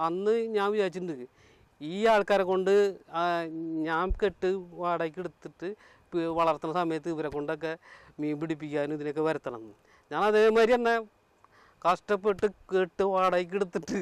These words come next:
ഇവര് തി-, തിരിച്ച് മീൻ പിടിക്കാൻ, ഇവരെ ആ കാലത്ത് ഇവരെ കയ്യിൽ കെട്ടില്ല, ആ കെട്ട് ഞാൻ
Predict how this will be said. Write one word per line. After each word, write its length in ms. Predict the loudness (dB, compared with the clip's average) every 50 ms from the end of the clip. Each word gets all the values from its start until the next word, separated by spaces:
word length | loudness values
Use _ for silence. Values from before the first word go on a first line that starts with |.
| -6 -8 _ -20 -16 -14 -12 -8 -6 -2
ഇവര് 240 | 0 0 2 0 0 -2
തി-, 140 | -4 -6 -6 -4
തിരിച്ച് 260 | -4 -6 -6 -6 -6 -4 -2
മീൻ 200 | 0 0 0 0
പിടിക്കാൻ, 300 | -2 -2 -2 0 -2 0 -2
ഇവരെ 180 | -2 0 2 2 4 4 2
ആ 20 | 2 2
കാലത്ത് 260 | 0 -2 -2 -2 -2 -2
ഇവരെ 160 | -2 -2 -4 -4 -4 -2
കയ്യിൽ 180 | -2 0 0 0 -2 -4
കെട്ടില്ല, 280 | -6 -6 -6 -8 -10 -10 -12 _ _ _ -20 -20 -20 -20 -10 -2 0
ആ 80 | 0 2
കെട്ട് 240 | 2 0 2 2 2
ഞാൻ 80 | 2